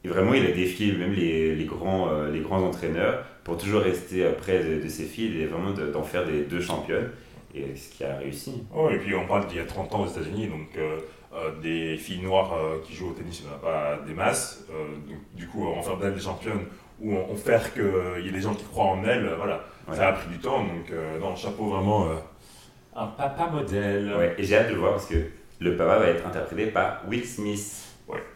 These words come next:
Speaker 2: moi, je suis pas un grand fan de Will Smith, donc, euh, et je suis pas un grand fan de biopic non plus, donc je pense pas que je vais aller le voir. Mais, euh, ouais, c'est peut-être une histoire intéressante.
Speaker 1: Ouais, franchement, je pense qu'il, il doit être bien. Moi, j'irais bien le voir.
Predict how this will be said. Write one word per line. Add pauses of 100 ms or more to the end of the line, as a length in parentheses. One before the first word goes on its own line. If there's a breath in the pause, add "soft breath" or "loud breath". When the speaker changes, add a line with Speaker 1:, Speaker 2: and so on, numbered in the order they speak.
Speaker 2:
moi,
je
suis
pas
un
grand
fan
de
Will
Smith,
donc,
euh,
et
je
suis
pas
un
grand
fan
de
biopic
non
plus,
donc
je
pense
pas
que
je
vais
aller
le
voir. (480 loud breath)
Mais,
euh,
ouais,
c'est
peut-être
une
histoire
intéressante.
Speaker 1:
Ouais,
franchement,
je
pense
qu'il,
il
doit
être
bien.
Moi,
j'irais
bien
le
voir.